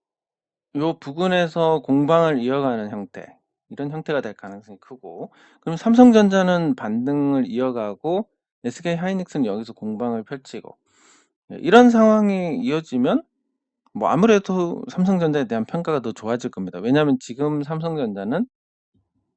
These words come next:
에스케이 하이닉스, 엘지 디스플레이, 엘지 전자 이렇게 대체제하고 비교했을 때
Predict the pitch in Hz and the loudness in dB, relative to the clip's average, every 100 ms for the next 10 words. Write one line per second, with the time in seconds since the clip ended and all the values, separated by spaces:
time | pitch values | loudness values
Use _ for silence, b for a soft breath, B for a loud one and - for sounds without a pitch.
0 | _ _ _ _ _ _ _ _ _ _ | _ _ _ _ _ _ _ _ _ _
1 | _ _ _ _ _ _ _ _ _ _ | _ _ _ _ _ _ _ _ _ _
2 | _ - 135 - 160 147 190 185 170 - | _ -20 -12 -8 -6 -4 -4 -4 -8 -14
3 | 101 - - _ _ _ _ _ _ _ | -14 -14 -18 _ _ _ _ _ _ _
4 | _ _ _ _ _ _ _ _ _ _ | _ _ _ _ _ _ _ _ _ _
5 | _ _ _ _ _ _ _ _ _ _ | _ _ _ _ _ _ _ _ _ _
6 | _ _ _ _ _ _ _ 113 113 131 | _ _ _ _ _ _ _ -12 -10 -10
7 | 151 - - _ 101 95 90 - 190 254 | -12 -14 -20 _ -16 -14 -14 -14 -14 -14
8 | _ _ _ _ _ _ _ _ _ _ | _ _ _ _ _ _ _ _ _ _
9 | _ _ _ _ _ _ _ _ _ _ | _ _ _ _ _ _ _ _ _ _
10 | _ _ _ _ _ _ _ _ _ _ | _ _ _ _ _ _ _ _ _ _
11 | _ _ _ _ _ - 117 131 131 117 | _ _ _ _ _ -10 -8 -6 -8 -12
12 | 113 104 87 170 185 - 143 - 247 233 | -10 -8 -4 -2 -2 0 0 4 6 8
13 | 214 202 196 185 175 120 160 165 151 127 | 8 6 4 2 0 -2 -2 -2 -4 0
14 | 185 156 80 | 2 2 0